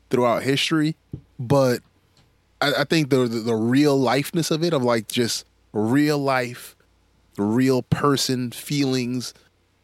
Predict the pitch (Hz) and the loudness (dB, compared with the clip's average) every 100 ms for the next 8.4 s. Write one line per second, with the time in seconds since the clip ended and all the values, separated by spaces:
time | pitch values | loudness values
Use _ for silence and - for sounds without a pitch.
0 | _ _ _ _ _ _ - 131 156 131 | _ _ _ _ _ _ -6 0 2 2
1 | 123 131 139 143 - 143 123 - - - | 0 0 2 2 0 0 0 -2 -4 -2
2 | 120 127 143 123 120 117 113 113 104 - | 0 0 0 0 0 -4 -4 -6 -6 -8
3 | 120 117 113 117 110 - 113 104 101 113 | -4 -4 -2 -2 -2 -4 -4 -4 -4 -2
4 | 135 139 127 120 127 127 127 123 _ - | 0 0 0 -2 -2 0 0 -2 _ -8
5 | - 143 139 135 - 135 120 - - - | -4 -2 0 -2 0 0 0 -4 -14 -20
6 | - _ _ - 151 156 156 160 170 - | -20 _ _ 2 4 4 4 2 0 0
7 | 165 143 127 - - 147 175 165 151 139 | 0 0 -2 -12 -2 0 2 2 2 2
8 | 120 117 120 117 | -2 -6 -6 -10